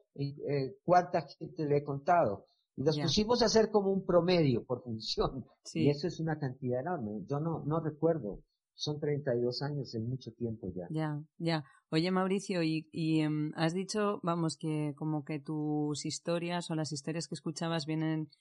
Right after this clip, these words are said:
Speaker 2: vienen de Buenaventura. Eh, ese es como, esa es la raíz de, de, yo creo que muchas de tus historias están enraizadas en tu tierra, aunque tú no vivas ahora allí, ¿no? Entonces te diría, ¿cuáles son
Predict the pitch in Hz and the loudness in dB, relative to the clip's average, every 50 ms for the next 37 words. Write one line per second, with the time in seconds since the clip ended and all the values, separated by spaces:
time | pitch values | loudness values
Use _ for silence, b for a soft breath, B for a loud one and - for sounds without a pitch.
0 | b b b - 160 156 156 160 165 170 165 165 160 160 156 151 147 147 143 143 | b b b -4 -2 0 0 0 0 0 0 0 0 0 0 0 -2 -2 -2 -4
1 | 143 143 170 175 175 160 156 160 - _ _ _ _ _ _ _ - 165 151 147 | -4 -4 -2 -2 0 0 -2 -4 -8 _ _ _ _ _ _ _ -2 0 2 2
2 | 147 143 147 147 - 165 160 143 175 165 - - 180 175 170 170 170 - 160 156 | 2 2 0 0 0 0 0 0 0 -4 -4 -2 -2 0 0 0 0 0 0 0
3 | 180 165 160 170 165 165 160 147 147 151 160 170 160 - - - - 147 151 151 | 0 0 2 2 2 2 2 2 2 2 2 2 0 -2 -6 -6 -4 -2 -2 0
4 | 147 147 143 143 - - 151 147 143 147 147 147 143 143 143 139 139 - _ _ | 0 0 -2 -2 -4 -4 -4 -4 -2 -2 -2 -2 -2 -4 -4 -6 -8 -12 _ _
5 | _ _ _ _ _ - - 156 151 156 - 180 165 165 180 170 - - 165 160 | _ _ _ _ _ -8 -2 0 2 2 2 2 0 2 0 0 0 2 2 4
6 | 160 165 156 190 180 165 180 170 180 175 165 175 - - - 180 165 170 175 175 | 4 4 4 4 2 0 0 0 0 0 0 0 -2 0 0 0 2 2 2 0
7 | 156 170 - - 165 165 160 165 160 165 160 160 151 - 170 160 160 165 165 - | 0 -2 -2 0 2 4 4 4 2 2 2 2 2 2 2 2 2 2 2 2
8 | 160 147 147 139 - 143 139 151 170 185 185 175 165 156 147 139 156 147 143 165 | 2 0 0 0 0 -2 0 2 2 2 2 2 0 -2 -2 -2 -4 -4 -4 -4
9 | 165 165 165 165 165 165 160 151 147 - 151 143 143 139 139 139 135 139 170 180 | -4 -2 -2 0 0 0 0 0 0 -2 -2 -2 0 0 0 -2 -2 -2 -4 -4
10 | 170 160 160 170 165 156 165 156 - - 170 165 156 156 151 147 147 165 170 196 | -2 -2 -2 -2 -2 -2 -2 -2 -2 -2 -2 -2 0 0 -2 -2 0 -2 -2 -2
11 | 208 208 - 208 202 196 185 | -2 -4 -4 -4 -4 -4 -6